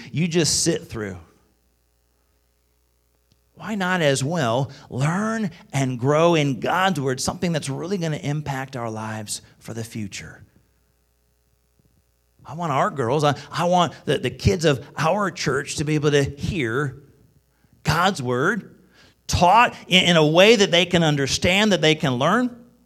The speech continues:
Even now as we speak, Kim's having a great time leading and teaching our kids. They're gonna learn about God.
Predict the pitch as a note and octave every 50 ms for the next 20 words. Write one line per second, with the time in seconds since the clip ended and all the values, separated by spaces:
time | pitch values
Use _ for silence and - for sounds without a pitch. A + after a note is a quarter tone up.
0 | _ _ _ _ _ _ _ _ _ _ _ _ _ - - - F#3 E3+ D#3+ E3+
1 | F#3+ G3 F#3 D#3+ D3+ E3 F#3 F3+ - - G3 A#3+ G#3 - - - - - _ _
2 | _ _ _ _ - - F#3+ F3+ F#3 E3+ F3 E3 E3 D#3 C3 B2+ C3+ D#3+ F#3 G#3
3 | G3+ G#3 G3+ F#3 F#3+ F#3 - - - - - C#3 D#3 F3+ G#3+ A#3 A3 A#3+ G#3+ F#3
4 | E3 D#3+ D3+ - - G3 G3+ - - G3+ G3 G3+ G#3 F#3+ - - - - - A#2+
5 | C#3 D3+ F3+ A3 G#3+ - - - B2+ A2+ C3 F3 F#3+ - - - - - - _
6 | _ _ _ _ _ _ _ _ _ - - - G#3 E3 D3 C#3+ F3 G#3+ B3+ A#3+
7 | A3+ A3 A3 A3+ A3+ - G#3 G#3 G#3 A3 B3+ D4+ C4+